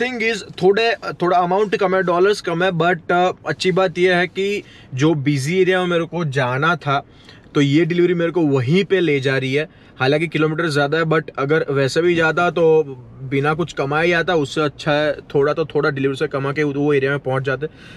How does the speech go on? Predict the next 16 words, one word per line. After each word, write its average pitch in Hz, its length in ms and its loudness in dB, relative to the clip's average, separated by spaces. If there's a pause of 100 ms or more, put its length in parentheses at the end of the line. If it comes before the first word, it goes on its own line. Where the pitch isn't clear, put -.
(180)
तो 135 60 4
वो 143 160 2
चीज़ 151 180 -2
अच्छी 135 220 -2
है। 139 100 -2 (460)
तो 135 100 2
चलते 131 260 0
हैं 160 60 0
फटाफट 147 380 -2
और, 131 380 -2
अ, 131 680 -2
ड्रॉप 135 300 -2
करते 139 240 -2
हैं, 165 100 -6 (520)
ठीक 131 200 -4
है, 165 100 -4